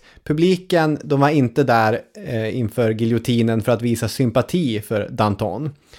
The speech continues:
Och hans sista ord uttalas när han kliver upp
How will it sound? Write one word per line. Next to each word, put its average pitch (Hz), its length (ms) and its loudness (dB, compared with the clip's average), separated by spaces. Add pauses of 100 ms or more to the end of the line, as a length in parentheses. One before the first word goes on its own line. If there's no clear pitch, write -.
(160)
Och 143 280 -2
hans 147 320 0
sista - 600 0
ord 131 480 0 (300)
uttalas 117 720 2
när 135 100 2
han 127 100 2
kliver 127 420 2
upp - 380 -2